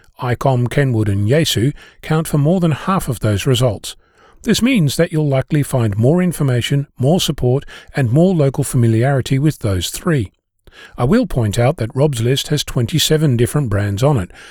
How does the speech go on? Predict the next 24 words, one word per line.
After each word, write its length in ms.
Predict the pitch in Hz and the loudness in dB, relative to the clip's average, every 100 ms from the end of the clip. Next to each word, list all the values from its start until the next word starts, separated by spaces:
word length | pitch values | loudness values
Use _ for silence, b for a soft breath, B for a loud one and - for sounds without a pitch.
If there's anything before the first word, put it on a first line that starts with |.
| B B | B B
so 180 | - | -2
look 220 | 196 208 180 | 0 0 0
around 380 | 170 170 90 - - | 0 -2 -4 -6 -2
and 260 | 175 175 | 0 2
read 220 | 127 131 131 | 2 2 0
reviews 400 | 113 113 110 - | 2 4 2 0
both 240 | 107 95 | -4 -2
by 100 | 95 | -4
people 320 | - 123 104 | -2 -2 -2
who 100 | 82 | -4
test 300 | - 190 - | -2 -2 0
the 80 | 156 | -2
gear 300 | 110 120 165 B B B | 2 2 0 B B B
and 400 | - 196 180 180 | -4 0 2 2
those 260 | 131 104 110 | 2 0 0
who 80 | 117 | 0
use 280 | 113 156 101 | 2 2 2
it. 160 | - - _ _ _ _ _ B B B | -4 -12 _ _ _ _ _ B B B
And 160 | 170 | -2
finally, 460 | - 151 151 147 127 b b b | 0 2 2 2 0 b b b
why 460 | - 120 135 135 156 | -4 0 2 2 0
are 180 | 117 113 | -2 -4
you 200 | 107 117 | -2 -4
here? 480 | 101 - 165 104 80 | -4 0 0 0 -4